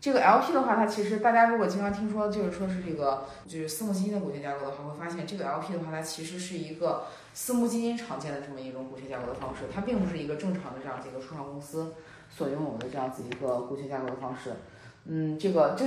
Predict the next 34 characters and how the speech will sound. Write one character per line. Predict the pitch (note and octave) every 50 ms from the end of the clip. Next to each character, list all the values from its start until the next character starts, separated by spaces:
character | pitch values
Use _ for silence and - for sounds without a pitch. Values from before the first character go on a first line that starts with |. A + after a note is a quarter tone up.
| A#3 - -
但 | D4+ C#4+ C#4
是 | C#4+
这 | D4 C#4
块 | C4+ C4+ A3+
我 | F#3 D#3+ C#3+ - - - -
需 | - - A#3
要 | G#3+
提 | - - G#3+
醒 | G#3 F#3+
一 | D3+ C#3+
下， | D3 C#3 -
就 | D#3 E3
是 | F3 F3+ F#3
大 | A3
家 | A3+ A3+
不 | A3 A3+
要 | A3 G#3+
看 | A3 - A#3 G#3
这 | G3+
个 | F#3
L | E3+ D3 D#3+ F3+
P | F#3 F#3
是 | G3 -
会 | F#3 F#3 F3+
望 | F#3 F#3 -
文 | D3+ D3+
生 | D#3+ - F#3+ F#3+ G3+
义 | G3+ F3+
啊， | D#3+ C#3+ C#3 C#3+ D3 -
很 | D#3+ D3
多 | -
人 | G3+ G#3+
的 | G#3+
话， | G#3+ A3 G3+ G3+ - -